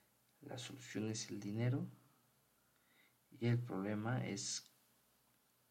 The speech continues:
y parte del problema es cómo generar más dinero. Así de mierda.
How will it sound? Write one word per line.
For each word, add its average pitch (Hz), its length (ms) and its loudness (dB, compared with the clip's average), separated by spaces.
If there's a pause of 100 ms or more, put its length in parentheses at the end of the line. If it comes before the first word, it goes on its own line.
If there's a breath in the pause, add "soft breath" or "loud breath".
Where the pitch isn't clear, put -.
(240)
y 101 100 2
parte 113 300 2
del 139 120 6
problema 120 420 4
es 117 160 2
cómo 110 320 0
generar - 340 -8
más - 300 -10
dinero. 95 440 -14 (2250 loud breath)
Así - 320 -6
de - 120 -16
mierda. - 560 -12